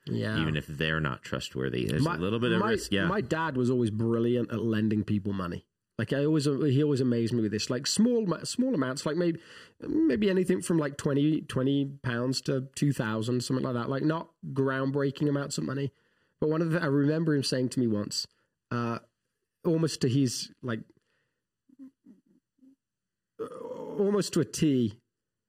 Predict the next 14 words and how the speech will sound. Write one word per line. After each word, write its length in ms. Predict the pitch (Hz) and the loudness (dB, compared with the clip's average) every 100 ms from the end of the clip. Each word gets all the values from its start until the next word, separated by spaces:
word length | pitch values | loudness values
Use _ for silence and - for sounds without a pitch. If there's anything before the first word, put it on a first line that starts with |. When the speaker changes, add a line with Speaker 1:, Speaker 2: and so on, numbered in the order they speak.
| _ _ _ _ _ _ _ _ _ - | _ _ _ _ _ _ _ _ _ -2
Speaker 1:
"Non-Christians 920 | 123 139 135 135 - 123 - 113 110 | 2 2 0 -2 -2 -4 -2 -2 0
were 80 | 110 | -2
better 320 | 107 104 107 | -2 0 0
at 80 | - | -2
repaying 400 | 107 110 107 104 | -2 -2 -2 -4
it 80 | 101 | -4
than 120 | 101 | -6
Christians," 520 | 101 - - - - _ _ _ _ _ _ _ _ _ _ | -8 -8 -10 -10 -14 _ _ _ _ _ _ _ _ _ _
um, 500 | - 107 110 107 110 - _ _ _ | -6 -4 -4 -4 -8 -12 _ _ _
which 220 | 147 139 113 | -2 -2 -2
is 80 | |
fascinating. 640 | - 117 104 117 104 - 107 _ _ _ _ _ _ _ - | -4 -4 -2 -4 -4 -8 -12 _ _ _ _ _ _ _ -6
Um, 500 | 117 113 110 107 - _ - | -4 -2 -2 -2 -6 _ -6
Speaker 2:
Yeah. 280 | 69 69 | -4 -2